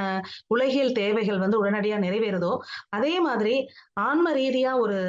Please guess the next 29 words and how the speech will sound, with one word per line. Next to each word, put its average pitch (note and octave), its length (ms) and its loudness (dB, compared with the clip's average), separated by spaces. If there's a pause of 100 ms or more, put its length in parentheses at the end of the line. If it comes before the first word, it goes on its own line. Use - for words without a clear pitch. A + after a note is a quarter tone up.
(120)
அந்த G3+ 240 -2
படிக்கக்கூடிய B3+ 560 0
அந்த G3 260 0
சாதகர்களுக்கு, G#3+ 680 -2
அந்த F#3+ 140 0
மந்திரத்தை A#3+ 360 0
படிக்கக்கூடியவங்களுக்கு G#3+ 880 0 (380)
ஒரு F#3+ 200 0
நிறைவும் A3 560 0
ஒரு G3 160 -2
வளர்ச்சியும் G3+ 460 -2
கிடைக்குதோ, G3 440 -2 (500)
அதே A3+ 280 0
போல A3 240 0 (220)
நாம G3 240 -2
வாழக்கூடிய A3+ 600 0
அந்த F3+ 140 0
சமுதாயத்திலையும், G#3 760 0 (300)
நாம G3+ 260 -2
சார்ந்திருக்கக்கூடிய G#3+ 720 -2
இந்த F#3 100 2
உலகம் A3 420 -2
மற்றும் F#3+ 300 -2
அந்த, F#3 320 0
அதனை A#3+ 360 0
தொடர்ந்து G#3 320 0
அந்த F#3 140 0
பிரபஞ்சத்திலையும் G#3 800 0
மிகப்பெரிய, C4 460 -2